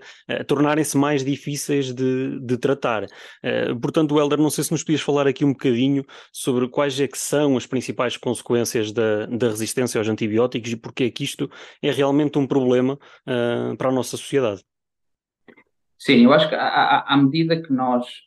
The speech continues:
Speaker 2: vamos, eh, enfrentando um problema sem realmente o combater. Isto é, há,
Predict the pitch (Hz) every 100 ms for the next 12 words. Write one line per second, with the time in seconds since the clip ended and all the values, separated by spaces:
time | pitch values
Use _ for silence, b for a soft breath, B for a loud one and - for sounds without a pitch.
0 | _ 110 101 117 120 117 113 - - _
1 | 110 107 104 101 101 104 98 _ _ _
2 | _ _ - 120 - 120 117 123 123 120
3 | 120 120 110 117 120 120 117 131 120 123
4 | 113 117 120 117 110 110 107 - 107 104
5 | - - 92 123 120